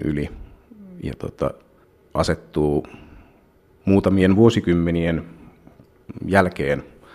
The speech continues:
tai muutamien vuosikymmenien kuluessa,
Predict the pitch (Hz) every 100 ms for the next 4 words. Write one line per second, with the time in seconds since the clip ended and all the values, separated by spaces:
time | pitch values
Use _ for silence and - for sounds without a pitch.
0 | - - - - _ _ _ _ - -
1 | 67 - 80 78 78 69 76 87 82 82
2 | 82 78 78 76 95 82 69 - 67